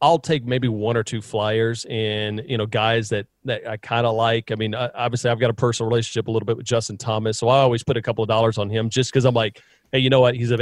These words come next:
Alabama guy. He was talking trash about my L S U Tigers this week." So I'm like, "You know what? I,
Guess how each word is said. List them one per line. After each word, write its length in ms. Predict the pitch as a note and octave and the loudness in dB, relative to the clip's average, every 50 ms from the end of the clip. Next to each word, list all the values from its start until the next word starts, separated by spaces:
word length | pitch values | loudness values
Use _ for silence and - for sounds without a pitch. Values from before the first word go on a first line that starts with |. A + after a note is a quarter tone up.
| - | 4
Alabama 460 | C3+ C#3 D3 C#3+ A2+ C3 C3 B2+ B2+ | 4 6 6 4 4 4 4 4 4
guy. 340 | B2 - A#2 A#2+ A#2+ A#2+ A#2+ | 4 4 4 4 4 4 4
He 80 | A#2 A#2+ | 2 2
was 100 | A#2+ - | 0 2
talking 280 | - C#3+ C3+ - C#3+ | 4 2 2 2 0
trash 320 | A#2 - B2 A#2 A#2+ A#2+ - | 0 2 2 2 2 2 2
about 120 | A#2+ A2+ | 2 2
my 100 | A#2+ A#2 | 2 2
L 120 | A2+ A#2 A#2 | 2 2 2
S 100 | A2 - | 2 0
U 40 | A#2+ | -2
Tigers 400 | A2+ - A2+ A2+ G#2 A2+ A2 - | -2 0 0 2 2 0 -2 -2
this 220 | A#2 A2 - - | -2 -4 -4 -4
week." 240 | A2+ A2 G#2+ G#2+ G2+ | -2 -2 -2 -2 -4
So 160 | - - A2+ | -2 0 0
I'm 80 | A#2 A#2 | 2 4
like, 340 | A#2+ A2+ A2 G#2+ - - _ - | 2 2 2 0 -4 -8 _ -6
"You 60 | C#3 | 0
know 100 | B2 A#2 | 2 4
what? 240 | A2 A2 G#2+ G#2+ G2+ - | 4 4 4 2 0 0
I, 160 | A#2 A2+ | -2 -2